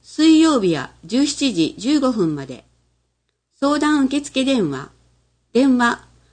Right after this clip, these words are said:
零一二零七二の三七四九。青少年センター。電話、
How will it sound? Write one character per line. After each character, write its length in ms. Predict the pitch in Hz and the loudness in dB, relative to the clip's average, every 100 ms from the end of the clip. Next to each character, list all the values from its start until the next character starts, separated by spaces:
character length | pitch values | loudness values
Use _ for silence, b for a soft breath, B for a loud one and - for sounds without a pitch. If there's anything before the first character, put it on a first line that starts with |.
| _ | _
零 280 | 240 294 320 | -2 2 2
一 240 | 320 214 196 | 2 0 0
二 260 | 247 240 | 0 0
零 320 | 214 175 123 - _ - | 0 -2 -6 -16 _ -4
七 320 | 208 262 285 | 0 2 4
二 240 | 277 220 | 4 2
の 240 | 156 139 - | 0 -4 -10
三 320 | _ 233 294 302 | _ -2 2 4
七 220 | 285 165 | 2 0
四 260 | 156 202 | 0 -2
九。 340 | 208 185 151 - _ _ _ _ _ _ _ _ _ - | -2 -4 -4 -6 _ _ _ _ _ _ _ _ _ -2
青 160 | 311 | 0
少 220 | 302 294 | 0 2
年 300 | 285 277 277 | 2 4 2
セ 160 | 277 285 | 0 0
ン 100 | 214 | -2
タ 340 | - 147 - - _ _ _ _ | -4 -10 -10 -18 _ _ _ _
ー。 20 | |
電 220 | 226 240 | 0 2
話、 300 | 214 190 - | 2 0 -4